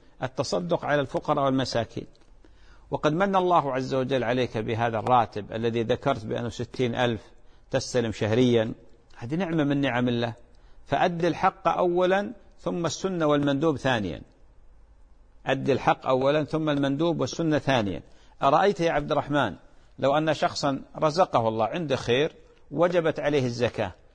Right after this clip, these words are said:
يقول: "لا، أنا ما أخرج الزكاة، أنا أعطي صدقة"، هل يقبل منه؟ ما يقبل منه. كيف الآن ي-، ي-، يعني، آه،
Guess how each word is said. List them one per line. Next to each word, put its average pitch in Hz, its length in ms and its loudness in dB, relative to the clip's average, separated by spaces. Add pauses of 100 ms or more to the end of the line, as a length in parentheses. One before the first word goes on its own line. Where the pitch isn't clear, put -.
(200)
يقول: 170 320 0
"لا، 160 160 4
أنا 160 120 0
ما 180 180 0
أخرج 139 280 -4
الزكاة، 139 520 -2
أنا 147 180 -2
أعطي 160 220 0
صدقة"، 120 520 -2 (320)
هل 156 200 0
يقبل 165 360 0
منه؟ 131 180 -2
ما 226 160 0
يقبل 151 340 0
منه. 127 260 -6 (560)
كيف 226 260 4
الآن 156 320 0
ي-، 156 120 -6 (440)
ي-، 135 260 -4
يعني، 117 500 -2
آه، 104 340 0